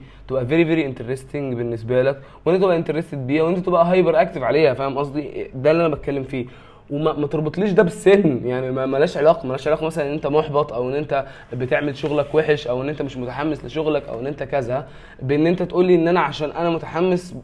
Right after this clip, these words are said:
لمجرد ان انا صغير، واخد بالك ازاي؟ يعني عارف انت اللي هو لما تبقى، يعني برضو عشان اوصل لك الفكرة اكتر، عارف انت لما يبقى عندي شعور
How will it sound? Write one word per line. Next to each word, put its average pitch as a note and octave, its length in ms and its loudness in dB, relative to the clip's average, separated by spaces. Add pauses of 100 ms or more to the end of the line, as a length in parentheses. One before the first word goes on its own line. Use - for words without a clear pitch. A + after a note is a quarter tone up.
لمجرد C#3 420 2
ان D#3 100 0
انا D#3+ 140 0
صغير، B2+ 520 0
واخد - 240 -10
بالك B2 200 -2
ازاي؟ B2 340 -4 (1800)
يعني C#3 380 4
عارف F3 260 4
انت G#3 120 -2
اللي F3 140 2
هو F3+ 120 4
لما D#3+ 220 2
تبقى، B2 440 -6 (160)
يعني A2 420 -12
برضو C3 280 -4
عشان B2 240 -8 (460)
اوصل A2+ 360 -8
لك B2+ 120 -10
الفكرة A#2+ 320 -6
اكتر، A#2+ 140 -6
عارف D3 140 -2
انت F3 120 0
لما C#3+ 280 -2 (280)
يبقى A#2+ 240 0
عندي E3 200 0
شعور D3+ 360 2